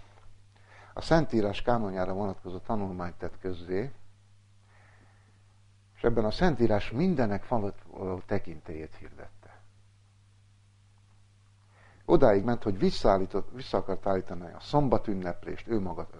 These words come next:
a szombatot is tartotta, támadta a cölibátust, a szerzetességet, minden, minden emberi hagyományt.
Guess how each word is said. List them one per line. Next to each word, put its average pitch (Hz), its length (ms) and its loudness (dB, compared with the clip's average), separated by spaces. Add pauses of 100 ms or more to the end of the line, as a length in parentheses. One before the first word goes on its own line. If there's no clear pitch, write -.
a - 20 -14
szombatot 92 520 -8
is 117 120 -10
tartotta, - 680 -10 (1200)
támadta 110 440 4
a - 60 -8
cölibátust, - 840 2
a - 60 -18
szerzetességet, 98 1040 -4
minden, 104 440 -4
minden 101 400 -6
emberi 78 300 -8
hagyományt. - 640 -18